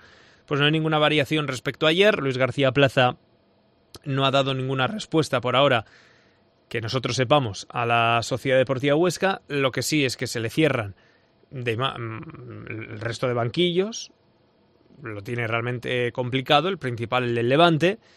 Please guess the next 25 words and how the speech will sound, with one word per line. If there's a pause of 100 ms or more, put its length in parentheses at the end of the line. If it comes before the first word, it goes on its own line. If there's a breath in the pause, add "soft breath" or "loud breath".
(380 soft breath)
Eso
ya
está
contado
desde
la
semana
pasada
en
este
programa. (160)
Entonces
ahora
tiene (520 soft breath)
la
elección
de (180)
elegir
el
proyecto
de
la
Sociedad
Deportiva
Huesca